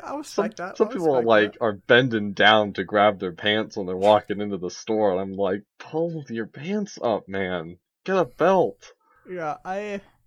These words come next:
Speaker 1: I know the only having your pants a little lower that I've ever respected is that, so I work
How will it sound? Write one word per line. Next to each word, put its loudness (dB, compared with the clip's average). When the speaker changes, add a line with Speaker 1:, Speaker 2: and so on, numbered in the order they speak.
Speaker 1:
I -10
know -8
the -6
only -10
having -8
your -6
pants -12
a -14
little -6
lower -12
that -12
I've -10
ever -8
respected -12
is -16
that, -14
so -14
I -10
work -10